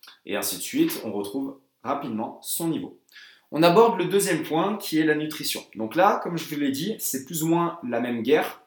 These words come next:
que l'entraînement. Au niveau de la nutrition, ça dépend du contexte. Est-ce que dans vos vacances, vous êtes resté sur une alimentation qui était similaire à celle que vous aviez ?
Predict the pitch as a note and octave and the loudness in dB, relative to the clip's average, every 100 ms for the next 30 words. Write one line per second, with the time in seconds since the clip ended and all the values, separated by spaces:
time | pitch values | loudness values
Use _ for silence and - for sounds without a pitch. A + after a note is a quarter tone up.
0 | _ - B2+ A2 A2+ B2 F3 - - - | _ -6 -4 -4 -4 -2 -4 -6 -16 -20
1 | - B2+ D#3 E3+ E3 D#3+ D3+ - G3 G#3+ | -8 0 2 4 4 4 0 0 0 2
2 | - - - D#3 E3 F3 E3 F3 D#3+ - | 4 4 4 2 0 0 0 0 -2 -2
3 | - - _ _ - - - E3 E3 D#3+ | -6 -12 _ _ 2 2 6 8 8 8
4 | A#2 B2 B2+ B2+ D#3 - A2 G#2+ A2+ - | 2 0 0 0 0 0 -2 -2 -4 -4
5 | A#2+ C#3 C3+ - A#2 A2+ A2+ A2+ A2+ A2+ | -4 -4 -4 -2 -2 0 -2 -2 -2 -4
6 | C3 B2+ A2 - A2 - - A#2+ B2 A2+ | -6 -8 -8 -4 0 0 0 -2 -2 0
7 | A2+ G#2 A2+ G#2 A2 A2+ G3 | -2 -4 -10 -4 -2 0 -2